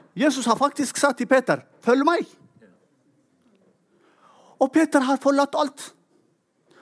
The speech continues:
for å følge Jesus. Men plutselig nå, nå hører han, «Nei, nå kan du ikke følge meg. <laughs> Dit jeg skal nå, kan du ikke følge meg akkurat nå. Men det kommer en tid hvor du skal følge meg.»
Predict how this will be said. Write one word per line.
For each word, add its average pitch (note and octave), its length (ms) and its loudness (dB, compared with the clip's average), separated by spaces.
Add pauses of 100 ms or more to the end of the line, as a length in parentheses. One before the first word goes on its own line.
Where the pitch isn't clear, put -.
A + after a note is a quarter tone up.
(160)
for C#4 160 2
å C4 60 2
følge D4+ 300 0
Jesus. D#4 480 -2 (840)
Men A#3+ 120 0
plutselig D4+ 400 2
nå, C#4 160 4
nå C#4+ 120 4
hører C4+ 320 2
han, B3+ 140 0 (220)
«Nei, F#3 120 2
nå C#4+ 120 4
kan G3 160 2
du E3 80 -2
ikke C4+ 140 -2
følge C#4+ 240 2
meg. E3+ 160 0 (160)
<laughs> - 100 -6 (2000)
Dit A3+ 160 2
jeg D4 180 4
skal A3+ 240 0
nå, B3 160 2 (680)
kan B3+ 160 2
du A3+ 80 -6
ikke G#3 200 -6
følge G#3+ 240 2
meg D3+ 200 0 (120)
akkurat D3+ 360 -4
nå. A#2 100 -4 (840)
Men E3 160 0
det F3 100 0
kommer G#3+ 240 2
en F3 180 0
tid F#3 280 -4
hvor D3 160 -4
du C3 80 -2
skal - 220 -6
følge B2 260 -2
meg.» - 160 -12